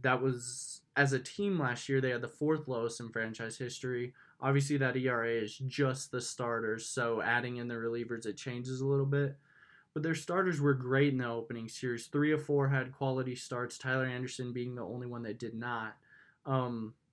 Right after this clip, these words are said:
overall, that's about the most you can ask for. Chad Bettis will go in his first game against,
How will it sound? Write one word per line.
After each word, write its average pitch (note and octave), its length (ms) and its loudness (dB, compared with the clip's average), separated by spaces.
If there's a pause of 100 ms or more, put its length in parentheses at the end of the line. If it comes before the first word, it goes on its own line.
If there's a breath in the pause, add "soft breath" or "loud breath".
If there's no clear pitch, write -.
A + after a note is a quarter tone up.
(680)
overall, D#3 460 6
that's D3+ 240 4
about E3+ 260 0
the E3 60 0
most C#3 300 4
you C3+ 80 -2
can B2 140 -8
ask A#2 280 -6
for. A2 140 -4
Chad C3 340 2
Bettis C3 320 0
will C3+ 80 -2
go B2+ 180 -4
in B2 60 -6
his A#2 140 -8
first B2+ 280 -2
game B2 180 -4
against, A#2+ 500 -6